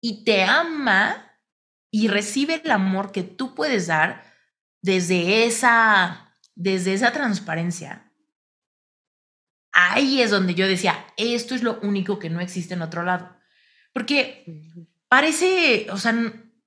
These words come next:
Speaker 1: parece raro, pero es que yo me había enamorado de personas que no me correspondían, pero de mí se enamoraron muchas personas que yo nunca correspondí.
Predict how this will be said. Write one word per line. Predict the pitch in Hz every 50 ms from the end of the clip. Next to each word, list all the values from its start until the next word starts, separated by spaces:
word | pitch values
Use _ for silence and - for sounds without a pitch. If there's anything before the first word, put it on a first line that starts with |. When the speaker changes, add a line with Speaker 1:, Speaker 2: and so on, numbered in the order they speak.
| _ - 185 - -
Speaker 1:
parece | 233 254 262 254 262 311 311 311 294 269
raro, | 226 208 185 190 226 220 170 -
pero | 160 165 185
es | 185
que | - - 254 226 - - - -
yo | 180 185 240 247 254
me | 269 285 294 302 302
había | 294 233 226 214
enamorado | 202 208 214 208 185 165 165 180
de | 180
personas | 165 151 - 180 165 165 -
que | 170
no | 160
me | 160 170 165
correspondían, | 170 160 143 139 - - 143 151 147 143 139 143 185 180 - - - - _ _
pero | - 254 247
de | 247 254 254
mí | 262 277 277
se | 311
enamoraron | 330 294 240 208 202 208 220 220 220
muchas | 220 220 220 226 208
personas | - 180 170 190 202 202 202
que | 202 180
yo | 165 175 196
nunca | 202 202 208 202 208 190 -
correspondí. | - 170 165 160 160 - - 160 170 175 196 190 - - _